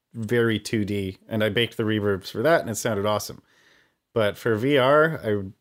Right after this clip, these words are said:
really prefer an engine. And I, I haven't tried the Steam, Steam Audio tools yet.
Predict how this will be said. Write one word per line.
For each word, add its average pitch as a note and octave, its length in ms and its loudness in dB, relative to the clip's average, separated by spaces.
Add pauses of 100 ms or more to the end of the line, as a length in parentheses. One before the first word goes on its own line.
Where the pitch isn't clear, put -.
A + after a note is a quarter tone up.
really A2 400 2
prefer G2 720 -2 (640)
an G#2+ 160 -4
engine. G#2 520 -4 (300)
And B2+ 120 2
I, B2+ 200 2 (120)
I B2+ 120 0
haven't C#3+ 200 2
tried C3+ 260 2
the B2 80 2
Steam, B2 400 -2 (120)
Steam A#2+ 300 -2
Audio A2+ 280 2
tools G#2 320 -2
yet. G#2+ 220 -2